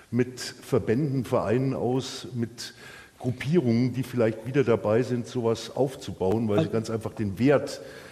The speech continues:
Speaker 1: äh, solcher Bildung erkennen?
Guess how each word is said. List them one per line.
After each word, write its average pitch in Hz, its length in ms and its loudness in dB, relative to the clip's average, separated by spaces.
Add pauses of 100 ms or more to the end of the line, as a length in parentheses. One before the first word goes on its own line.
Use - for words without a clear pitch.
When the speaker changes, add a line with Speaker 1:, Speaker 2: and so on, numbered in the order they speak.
(200)
Speaker 1:
äh, 107 180 4
solcher 104 800 4
Bildung 117 420 0
erkennen? 117 540 0